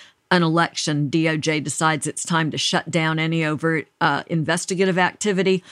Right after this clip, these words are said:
But certainly sixty days would be a good marker. This case is being run, I think, by all accounts, out of D O J's criminal division, out of, um, the public integrity section.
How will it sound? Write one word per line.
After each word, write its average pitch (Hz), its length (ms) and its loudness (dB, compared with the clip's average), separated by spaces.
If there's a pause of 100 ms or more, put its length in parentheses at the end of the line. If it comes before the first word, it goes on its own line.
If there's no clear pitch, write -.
(260)
But 208 220 0
certainly 247 580 0
sixty - 560 -2
days 160 360 0
would 156 200 0
be 170 220 4
a - 160 0
good 180 380 2
marker. 160 500 0
This 170 220 -2
case 160 320 -2
is 156 120 4
being 160 360 -2
run, 160 200 0
I 151 120 0
think, 160 280 -4
by 165 200 2
all 156 200 2
accounts, 156 460 -2
out 151 140 2
of 143 180 -6
D 160 160 0
O 151 80 0
J's 151 320 -2
criminal 208 460 0
division, 147 440 -2
out 147 140 -2
of, 143 180 -8 (420)
um, 160 200 2
the 151 80 -2
public 165 400 -2
integrity 175 580 -2
section. 156 540 -2